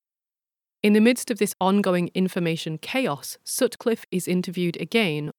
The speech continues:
on the thirteenth of August, three months after the murder of Vera Millward. He has been cited in two of the high-priority areas where the police have been recording number plates.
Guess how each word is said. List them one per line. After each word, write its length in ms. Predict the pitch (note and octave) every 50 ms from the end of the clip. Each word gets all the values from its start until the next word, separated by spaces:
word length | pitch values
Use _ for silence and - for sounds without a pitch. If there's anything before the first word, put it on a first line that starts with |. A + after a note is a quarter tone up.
| _
on 120 | - E3 E3
the 40 | D#3+
thirteenth 500 | - - F3 E3+ E3 - A#3 A#3+ A#3 -
of 120 | D#3 -
August, 480 | D3+ D3 C#3+ C#3+ - C#3+ - - - - _ _ _
three 260 | - - G3 F#3+ F#3
months 240 | F3 E3 D#3+ - - -
after 300 | F#3+ G3 F#3+ - - -
the 100 | D#3+ -
murder 320 | D#3+ D3+ D3 C#3+ D3 - -
of 140 | D#3+ D#3+ D3+
Vera 260 | - E3 D3 C#3 C#3
Millward. 560 | D3 D#3 D#3+ D#3+ D#3 C#3+ - - - D#3 - - _ _ _ _ _ _ _ _ _ _ _ _ _ _ _ _ _ _ _ _ _
He 120 | - G#3 F#3
has 120 | G3 F#3
been 180 | - F#3 F3 E3+
cited 440 | - - F#3 F#3 G3 - - G#3 G3
in 160 | - F#3 E3+
two 380 | - - - G#3 G#3 A3 A3+ -
of 140 | E3+ D#3+ -
the 100 | E3+ D#3
high-priority 680 | - - E3 D#3+ E3 - - E3+ D#3 D#3 D#3+ - - -
areas 380 | - F3 F3+ F#3+ G#3 G#3+ G#3 - _
where 160 | - F#3+ F3+
the 80 | E3 E3
police 360 | - - G3+ G#3+ B3 A#3 -
have 140 | - F#3 -
been 140 | - D#3+ D#3
recording 460 | D3+ - - E3 D#3 D3 D3+ D3+ D3+
number 200 | D#3 F#3+ G3 E3
plates. 540 | - - C#3+ C#3 C3+ - _ - - -